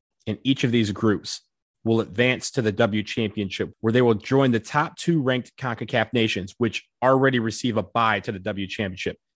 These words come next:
That is the United States, and that is Canada. So those two teams don't have to worry about the qualifiers. They are already in the W Championship next summer. After the qualifiers are complete, the W Championship takes place. Again,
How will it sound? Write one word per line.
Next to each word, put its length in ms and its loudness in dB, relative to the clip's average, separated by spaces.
That 260 2
is 120 2
the 100 2
United 300 2
States, 460 2
and 120 -2
that 120 0
is 80 -2
Canada. 480 0
So 200 -4
those 280 4
two 160 2
teams 340 0
don't 280 0
have 160 -2
to 80 -4
worry 180 0
about 260 -4
the 80 -12
qualifiers. 760 0
They 260 4
are 160 8
already 380 4
in 120 0
the 80 -2
W 340 -2
Championship 680 -4
next 280 -6
summer. 260 -2
After 580 0
the 80 -2
qualifiers 720 2
are 100 0
complete, 520 -4
the 80 2
W 300 2
Championship 640 -4
takes 240 -4
place. 320 0
Again, 380 0